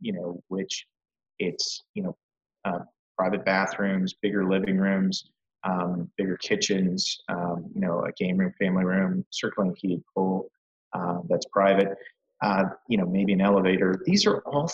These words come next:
things that consumers want, but there's not enough supply, right? So aligning ourselves with developers to build this inventory really has been a passion of mine.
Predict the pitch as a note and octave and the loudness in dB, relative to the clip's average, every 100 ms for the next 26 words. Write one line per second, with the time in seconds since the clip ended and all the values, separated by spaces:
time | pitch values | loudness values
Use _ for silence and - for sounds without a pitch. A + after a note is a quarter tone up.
0 | - A2+ B2 G#2+ F#2+ - - _ G#2+ - | -4 0 2 4 2 0 -8 _ 0 0
1 | _ _ - - B2+ - C#3+ C#3+ B2+ - | _ _ -12 -6 -2 2 2 4 2 0
2 | - G#2+ C#3 A#2 G2+ - - G2+ G2+ G2+ | -2 4 6 6 2 -2 -4 -4 0 2
3 | G2 F#2+ F2+ - - B2+ C#3 G2 F#2 F#2+ | 2 0 -2 -6 -4 0 2 2 0 -2
4 | G#2+ A2 - A#2 A2 G#2+ _ _ _ _ | -2 -4 -2 2 2 2 _ _ _ _
5 | _ _ - A2+ A#2 A#2+ B2+ - A#2+ G#2+ | _ _ -2 2 4 2 -2 0 2 2
6 | - G#2+ G2+ A2+ G2+ - G#2 G#2 G2+ G2 | 6 6 6 2 2 2 4 4 4 2
7 | F#2 - - - G2+ - G2+ G#2 F#2+ - | 4 2 0 -2 -6 2 4 4 2 0
8 | G2+ G2+ F#2+ G2+ F#2+ F2+ F2 - C#3+ - | 2 2 0 2 2 2 0 0 2 2
9 | G#2 - - - - A#2 A2+ A2+ - E2 | 0 -2 -2 -4 -4 -4 -4 -4 -4 -4
10 | D#2+ D#2 | -4 -4